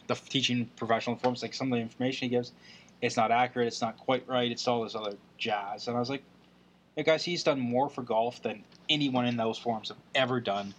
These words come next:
He does more for golf in a week. He touches more students than anybody else you could ever imagine. 'Cause he just does. He is freaking cool that way, that he can get up there and he's got such a big audience and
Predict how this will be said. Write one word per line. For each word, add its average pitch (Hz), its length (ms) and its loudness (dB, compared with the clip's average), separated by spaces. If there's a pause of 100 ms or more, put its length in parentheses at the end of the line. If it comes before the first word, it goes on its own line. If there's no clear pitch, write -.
(460)
He 143 160 2
does 131 200 4
more 127 160 2
for 120 100 -4
golf 113 320 2
in 123 80 -10
a 113 60 0
week. 113 240 -2
He 110 60 -6
touches 120 220 0
more 131 220 4
students 123 380 -2
than 113 180 -4
anybody 117 400 0
else 110 160 0
you - 60 -6
could 117 80 -2
ever 120 100 2
imagine. 104 540 -2 (1200)
'Cause 147 120 0
he 147 100 0
just 143 300 0
does. - 560 0 (320)
He 135 260 0
is 143 240 2
freaking 127 500 -2
cool 165 340 2
that 107 220 -2
way, 110 240 -6 (880)
that 120 120 0
he 147 100 0
can 165 120 0
get 143 120 4
up 139 160 0
there 120 200 2 (120)
and 120 240 -4 (300)
he's 123 180 -4
got 113 140 0
such - 320 -2
a 151 40 -2
big 139 200 0
audience 117 400 2
and 110 120 -4